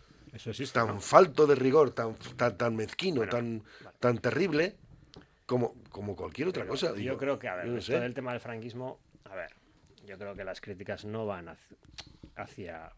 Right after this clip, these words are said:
Speaker 1: la dictadura fue buena, ¿no? O sea, yo creo que eso,
Speaker 2: Bueno,
Speaker 1: eh,
Speaker 2: eh, Rafa, no sé si
Speaker 1: bueno,
Speaker 2: le has dado una
Speaker 1: bueno.
Speaker 2: vueltita, no sé si has dado una vueltita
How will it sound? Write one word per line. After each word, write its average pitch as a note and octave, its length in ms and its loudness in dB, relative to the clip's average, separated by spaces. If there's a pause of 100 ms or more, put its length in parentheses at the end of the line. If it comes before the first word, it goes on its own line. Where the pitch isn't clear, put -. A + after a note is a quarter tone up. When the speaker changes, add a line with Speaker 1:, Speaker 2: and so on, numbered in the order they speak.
(120)
Speaker 1:
la F#2+ 80 -14
dictadura F#2+ 420 -12
fue - 140 -20
buena, F2+ 340 -6
¿no? F3 220 -14
O F#3 60 -14
sea, - 180 -20
yo F#2+ 80 -16
creo F2+ 180 -14
que F#2 100 -20
eso, F2+ 600 -12
Speaker 2:
Bueno, C#3+ 300 4 (300)
Speaker 1:
eh, B2+ 580 6
Speaker 2:
eh, B2+ 60 4
Rafa, C3+ 500 4
no C3 220 -2
sé F3 140 -2
si - 100 2
Speaker 1:
bueno, E3 120 2
Speaker 2:
le D#3 40 2
has D3 40 2
dado D#3+ 140 6
una D#3 140 6
Speaker 1:
bueno. D3+ 60 8
Speaker 2:
vueltita, C#3 540 6
no D3+ 100 -6
sé F#3 120 -2
si F3+ 80 2
has E3+ 100 2
dado D#3+ 140 2
una D#3 100 6
vueltita D3 640 2